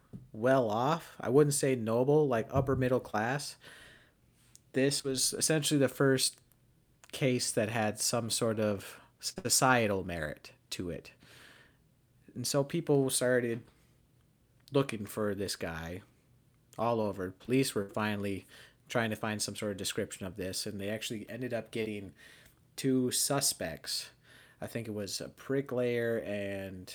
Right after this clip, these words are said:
a carpenter who had been drinking that night. Couldn't exactly remember everything themselves,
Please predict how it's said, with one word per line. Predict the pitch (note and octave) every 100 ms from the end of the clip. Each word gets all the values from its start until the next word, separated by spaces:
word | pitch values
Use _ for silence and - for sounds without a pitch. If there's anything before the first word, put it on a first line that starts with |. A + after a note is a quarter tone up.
| - - _ _ _
a | -
carpenter | - C#3 C3 A2 F#2+ E2+ D2 - - - -
who | G#2 F#2+
had | A2+ G#2+
been | G#2+ G2+ F#2
drinking | - A#2 A2+ G2 F2 E2+
that | E2 C#2
night. | E2 F2+ - _ - - - - - _ _ _ _ _ _ _ _ _ _ _ -
Couldn't | - C#3+ C3
exactly | A#2 A2+ A#2 A#2
remember | G#2+ G#2+ G#2+ G2
everything | A2 G#2+ G2 G2+
themselves, | F#2+ F2+ - A#2 G2 F#2+ -